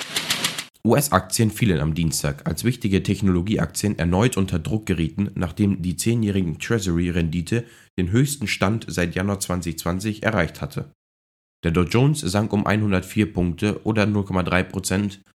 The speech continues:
auf dreiunddreißigtausendsechsundsechzig und rutschte damit von seinem Rekordschluss hoch ab.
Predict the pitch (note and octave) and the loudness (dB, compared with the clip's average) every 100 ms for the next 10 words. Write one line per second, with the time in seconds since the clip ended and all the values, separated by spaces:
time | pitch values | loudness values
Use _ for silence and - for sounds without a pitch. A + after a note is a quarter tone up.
0 | - G#2 - B2 A2 F2+ E2+ E2 F2 F#2 | -4 -2 0 0 2 2 0 -2 0 0
1 | F#2 E2+ E2 - E2 E2+ - G#2+ G#2 F#2 | 0 0 -2 -2 0 0 0 -4 -2 -2
2 | E2+ G2 - G2+ F2+ G#2+ - - F2+ F#2 | 0 -2 -2 0 0 0 -2 -4 0 0
3 | F2 E2+ - A2+ - E2+ - F#2+ G#2 - | 0 -2 -2 -4 -2 -4 0 0 0 -2
4 | D#2 - | -2 -2